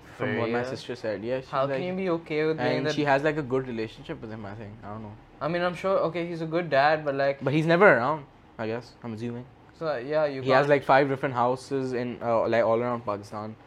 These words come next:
Speaker 1: So it's
Speaker 2: So
Speaker 1: like, you know, if my dad was a terrorist, I'd be pretty pissed.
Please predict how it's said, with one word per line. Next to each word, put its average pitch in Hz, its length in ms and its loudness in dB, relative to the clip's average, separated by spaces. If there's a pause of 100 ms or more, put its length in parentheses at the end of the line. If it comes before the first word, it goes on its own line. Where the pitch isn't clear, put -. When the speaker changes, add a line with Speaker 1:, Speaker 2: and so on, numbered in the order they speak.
(760)
Speaker 1:
So 151 280 -8
it's - 140 -12
Speaker 2:
So 165 60 -6
Speaker 1:
like, 160 300 -2 (800)
you 165 80 -2
know, 175 80 0
if 165 80 -4
my 180 160 2
dad 277 220 0
was 240 160 -2
a 233 60 -4
terrorist, 202 500 0 (520)
I'd 247 140 -6
be 349 80 -6
pretty 330 260 -8
pissed. - 460 -14